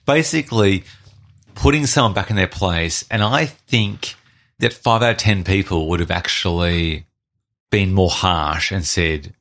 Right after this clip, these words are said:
"No, you're wrong." But I can't express myself that way. I find that too harsh. So rather than do that, I said, "Thanks, but no thanks." And then I corrected and said, "That's okay.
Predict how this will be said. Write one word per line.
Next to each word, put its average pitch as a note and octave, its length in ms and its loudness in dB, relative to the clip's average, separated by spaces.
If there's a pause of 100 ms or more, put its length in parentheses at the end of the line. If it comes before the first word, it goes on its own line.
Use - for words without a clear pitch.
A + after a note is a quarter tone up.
(220)
"No, E2 640 -2
you're F2 300 0
wrong." D#2+ 340 0 (420)
But G2+ 120 2
I G2 360 2 (100)
can't E2+ 340 -2
express - 360 -4
myself E2+ 360 -4
that D#2 140 -6
way. D#2 180 -6
I D2+ 60 -6
find D#2+ 280 -6
that D2+ 160 -10
too - 200 -8
harsh. - 540 -8 (460)
So - 180 0
rather A2+ 280 4
than G#2+ 80 2
do F#2+ 140 4
that, F2 420 0
I F#2+ 160 2
said, F2 420 0 (500)
"Thanks, E3 680 0 (420)
but A2+ 220 0
no F#2+ 220 2
thanks." - 680 -6 (180)
And F#2+ 100 0
then G2 80 4
I F2+ 120 2
corrected G2+ 840 -4 (560)
and G2+ 120 -2
said, G2 360 2 (420)
"That's C#3 240 2
okay. G2 520 0